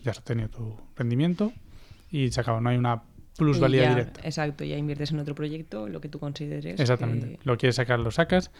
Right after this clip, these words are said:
Speaker 1: Aquí lo bueno es que nosotros en la plataforma tenemos lo que es la reinversión automática. Entonces tú cuando tienes todo esto mensualmente puedes hacer tres cosas. La primera y más mala es no hacer nada, dejarlo en tu cuenta de GrowMe, que es dejármelo en mi cuenta de
Speaker 2: Ujú.
Speaker 1: banco,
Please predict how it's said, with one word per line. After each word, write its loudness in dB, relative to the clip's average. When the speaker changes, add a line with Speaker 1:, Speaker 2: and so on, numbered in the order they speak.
Speaker 1:
Aquí 0
lo 8
bueno 6
es 2
que 2
nosotros 0
en 4
la 4
plataforma 4
tenemos 0
lo 0
que 0
es 0
la 4
reinversión 0
automática. 4
Entonces 2
tú 0
cuando 2
tienes 2
todo 4
esto 0
mensualmente 4
puedes 2
hacer 2
tres 2
cosas. -20
La -2
primera 8
y 4
más 6
mala 4
es 0
no 2
hacer -2
nada, 4
dejarlo 2
en 0
tu -2
cuenta 4
de 6
GrowMe, 4
que 0
es 0
dejármelo 0
en 0
mi 0
cuenta -2
de 2
Speaker 2:
Ujú. 4
Speaker 1:
banco, 2